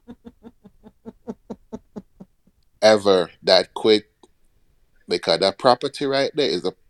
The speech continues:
Speaker 1: It's
Speaker 2: is
Speaker 1: prime.
Speaker 2: huge. Prime. I know exactly where it's
Speaker 1: Yeah,
Speaker 2: at.
Speaker 1: it's prime.
Speaker 2: Prime.
Speaker 1: It's prime real estate.
Speaker 2: And then I guarantee you the construction what's gonna go up there is gonna be amazing.
Speaker 1: Mm-hmm. More than
Speaker 2: It's
Speaker 1: likely.
Speaker 2: beautiful.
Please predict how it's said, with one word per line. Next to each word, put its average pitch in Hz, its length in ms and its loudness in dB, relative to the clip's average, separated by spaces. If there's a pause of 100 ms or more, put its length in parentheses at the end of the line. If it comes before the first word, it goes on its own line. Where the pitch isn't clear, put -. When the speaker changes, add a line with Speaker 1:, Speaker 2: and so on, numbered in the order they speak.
(480)
Speaker 1:
It's 185 120 -4
Speaker 2:
is 165 80 -4
Speaker 1:
prime. 254 420 2
Speaker 2:
huge. 185 80 -4 (680)
Prime. 98 300 4
I 95 80 2
know 113 140 2
exactly 92 520 2
where 71 120 0
it's - 80 -6
Speaker 1:
Yeah, - 180 -4
Speaker 2:
at. - 160 -12
Speaker 1:
it's - 160 -18
prime. 233 260 -12
Speaker 2:
Prime. - 280 -2 (160)
Speaker 1:
It's - 100 -20
prime 262 260 -4
real 226 200 -4
estate. 185 400 -14 (680)
Speaker 2:
And 82 220 0
then 82 200 2
I 78 80 6
guarantee 107 640 4
you 107 80 4
the 92 80 -2
construction 107 680 -2
what's 107 200 -2
gonna 104 200 -10
go 110 220 4
up 120 80 2
there 127 460 0
is 90 160 -16
gonna 87 240 -4
be 85 180 -4
amazing. 80 640 -8
Speaker 1:
Mm-hmm. 349 180 0 (760)
More 508 100 0
than 208 180 -4
Speaker 2:
It's 156 80 2 (120)
Speaker 1:
likely. 180 140 -18 (480)
Speaker 2:
beautiful. 80 640 0